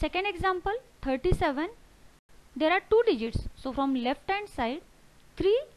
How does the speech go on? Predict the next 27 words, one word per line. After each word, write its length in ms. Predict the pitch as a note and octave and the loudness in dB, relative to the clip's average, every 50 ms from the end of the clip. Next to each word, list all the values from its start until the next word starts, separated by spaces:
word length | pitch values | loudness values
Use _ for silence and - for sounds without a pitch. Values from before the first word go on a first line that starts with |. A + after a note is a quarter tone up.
| - - - A3+ | -20 -10 -4 -2
will 120 | C#4 C#4 | 0 0
be 120 | B3+ D#4 | 2 0
subtracted 640 | - - C#4 B3+ - - - C4 C4 - E4 E4+ - | 0 0 -2 -4 -4 -2 -2 -2 0 -2 -6 -10 -6
from 280 | - F4+ E4+ E4+ F4 | -4 -2 -2 -2 0
nine 220 | F4 F4 F4+ G#4+ C5+ B4+ - - _ _ - - | -2 -2 -4 -6 -10 -16 -20 -20 _ _ -20 -14
and 240 | - G3+ G3 G3 G3 - - | -10 -8 -8 -8 -10 -8 -6
seven 340 | A3+ A3 G#3 A3+ B3+ C4+ B3+ | -4 -4 -2 -2 -2 -2 -2
will 120 | B3+ B3 | -4 -4
be 100 | A#3 C4+ | -6 -6
subtracted 680 | B3+ - A#3+ - - A#3 A#3+ A#3 - _ - C#4 C#4+ - - - | -8 -8 -10 -8 -6 -6 -6 -6 -6 _ -10 -10 -10 -8 -8 -6
from 140 | D#4+ G4 - - - - - - - - - - - - | -6 -6 -6 -10 -18 -20 -20 -20 -20 -20 -20 -10 -2 2
ten. 280 | B4+ A4 C#4 G3 F3 E3+ - - - - - - - - - - - - - _ - - - - | 2 2 2 0 -4 -10 -16 -20 -20 -20 -20 -20 -20 -20 -20 -20 -20 -20 -20 _ -20 -20 -20 -20
So 360 | - - - B3 B3+ B3 - - - | -16 -8 -6 -4 -4 -4 -4 -8 -10
nine 360 | G#3 G#3+ G#3+ A3+ C4+ D#4+ F4 | -8 -4 -2 -2 0 0 0
minus 360 | F4 F4 F4 F4 F#4 F#4+ - - - - | 0 0 0 -2 -2 -6 -8 -10 -10 -6
three 200 | F4 F#4+ G4 G#4 A4+ | -4 -2 0 0 -2
is 80 | B4 - - - - - | -4 -6 -10 -18 -20 -18
six 240 | - - - - - - - - - - - - - - A3 | -14 -12 -12 -12 -12 -14 -20 -20 -20 -20 -20 -20 -12 -8 -6
and 120 | A3 G#3 G3 | -6 -4 -6
seven 440 | - - - A3+ A3 C4 D#4+ E4 D#4 | -6 -2 -2 0 0 0 0 0 0
minus 480 | D4+ D4+ D4+ D4 D#4 F4 F4 - - - _ _ _ - - - - - | 0 0 0 0 0 0 -2 -4 -4 -8 _ _ _ -20 -20 -20 -12 -6
ten 220 | C4+ D4+ E4 F4+ F4 F4 | -4 -2 -2 0 0 0
minus 260 | E4+ E4+ F4 F#4 - - - D#4 | 0 -2 -2 -4 -4 -4 -4 -2
seven 260 | D4+ C#4 E4 E4+ F4 | -2 -2 -2 -4 -4
is 240 | G#4 C#5 E5 - - - - - - - - - - - | -6 -8 -10 -12 -14 -20 -20 -20 -20 -20 -20 -20 -16 -12
three. 200 | F#3+ F#3+ D#3+ D#3 D#3 - - - - - - - - - - - - - - - - - - - - - - - - - - - - _ - - _ - - - - - | -10 -10 -10 -12 -16 -20 -20 -20 -20 -20 -20 -20 -20 -20 -20 -20 -20 -20 -20 -20 -20 -20 -20 -20 -20 -20 -20 -20 -20 -20 -20 -20 -20 _ -20 -20 _ -14 -8 -4 0 2
Here, 160 | F4+ G4+ | 2 2